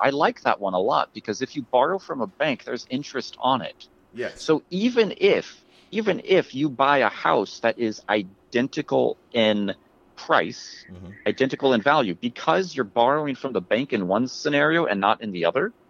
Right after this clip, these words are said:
Speaker 2: Mm-hmm.
Speaker 1: even though in the future you will be able to pay it off,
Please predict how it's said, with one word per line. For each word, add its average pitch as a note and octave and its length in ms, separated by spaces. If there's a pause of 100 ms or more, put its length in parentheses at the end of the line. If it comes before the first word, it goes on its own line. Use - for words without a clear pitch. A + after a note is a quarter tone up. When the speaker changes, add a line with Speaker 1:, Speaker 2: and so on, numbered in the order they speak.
(120)
Speaker 2:
Mm-hmm. F#2 160 (1080)
Speaker 1:
even E3+ 280
though D3+ 200
in D3 200
the C3 100
future C3+ 880
you A#2 120
will A#2+ 120
be A#2+ 180
able B2+ 160
to A2+ 100
pay C#3+ 360
it G#2+ 100
off, A#2+ 480